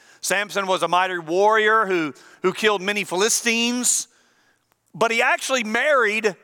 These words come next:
a Philistine girl. But because he went back home after the wedding at some point for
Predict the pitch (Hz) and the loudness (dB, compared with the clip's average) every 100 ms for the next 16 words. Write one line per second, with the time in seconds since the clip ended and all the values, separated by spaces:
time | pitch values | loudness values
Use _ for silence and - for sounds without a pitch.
0 | _ _ _ _ 220 226 220 214 - 226 | _ _ _ _ -4 -2 0 0 0 -2
1 | 233 240 285 285 185 - _ _ _ _ | -2 0 2 2 0 -2 _ _ _ _
2 | _ _ _ _ _ 175 226 247 320 339 | _ _ _ _ _ -2 -2 0 0 2
3 | 330 311 285 254 240 - 269 285 220 220 | 0 0 0 0 -2 0 2 4 4 0
4 | 233 226 214 202 247 233 180 175 196 165 | 0 -2 -2 0 0 0 -2 -2 -2 -4
5 | 143 175 185 180 | -2 -2 0 -4